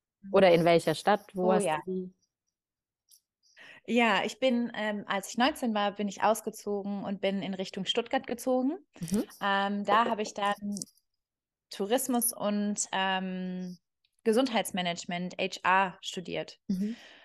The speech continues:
Speaker 1: Und das war so ein Mix, also das kannte man früher auch da, früher, <laughs> in Anführungszeichen, kannte man das noch nicht so wirklich, dass man das zusammentun
Speaker 2: Mhm.
Speaker 1: kann. Ähm, und letztendlich war es halt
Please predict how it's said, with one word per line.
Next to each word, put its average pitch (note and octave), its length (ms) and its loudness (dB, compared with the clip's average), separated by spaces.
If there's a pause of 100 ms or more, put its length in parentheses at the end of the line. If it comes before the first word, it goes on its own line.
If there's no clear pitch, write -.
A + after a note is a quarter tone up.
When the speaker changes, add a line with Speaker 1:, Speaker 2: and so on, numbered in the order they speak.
(220)
Speaker 1:
Und G3+ 640 -2
das G3 260 -2
war A3 140 8
so A#3 80 2
ein G3 160 0
Mix, - 440 -2
also G3+ 260 4
das F#3 180 -4
kannte B3+ 300 2
man F#3 160 0
früher F#3+ 300 2
auch - 160 -4
da, - 160 -6 (100)
früher, F#3 420 -2
<laughs> - 180 -10
in G3+ 100 -4
Anführungszeichen, F#3 640 -4
kannte G3+ 300 -2
man F#3+ 140 0
das - 160 -2
noch E3+ 80 -2
nicht F3+ 200 -4
so E3+ 120 -10
wirklich, E3+ 260 -4
dass E3+ 160 -4
man F3 140 -4
das E3 140 0
zusammentun F#3 540 2
Speaker 2:
Mhm. E3+ 40 -2
Speaker 1:
kann. F3 320 -4 (440)
Ähm, F#3+ 640 -4
und G3+ 140 -4
letztendlich G#3 600 0
war G3 220 4
es G#3+ 120 -6
halt G3 300 -2